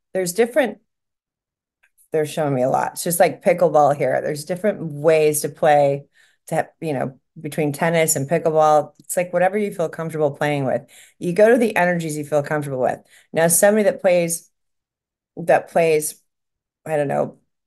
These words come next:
pickleball might not necessarily wanna play football with the N F L players that are over there. <laughs> You know, they might not wanna do that.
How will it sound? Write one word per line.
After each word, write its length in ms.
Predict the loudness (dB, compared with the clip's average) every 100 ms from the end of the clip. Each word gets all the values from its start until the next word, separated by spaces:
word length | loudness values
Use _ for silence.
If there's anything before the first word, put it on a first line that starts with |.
| _ _ _ _ _ -4
pickleball 560 | 0 2 2 2 2 0
might 180 | -2
not 200 | -2 -6
necessarily 360 | -8 -6 -2 -2
wanna 200 | -2 -4
play 220 | -2 -4
football 580 | 0 0 0 0 0 0
with 260 | -2 -6 -8 _ _ -10
the 180 | -2
N 80 | -2
F 140 | 0 0
L 160 | 0
players 380 | 0 -4 -4 -4
that 120 | -4
are 120 | -2
over 160 | -4 -4
there. 280 | -4 -4 -12
<laughs> 40 | _ _ _ _ -18 -6
You 140 | -2
know, 220 | 0 -2 -4 -12 _ _ _ _ _ _ -10
they 80 | -6
might 160 | -4
not 160 | -2 -2
wanna 180 | -4 -4
do 140 | -2
that. 320 | 0 0 -6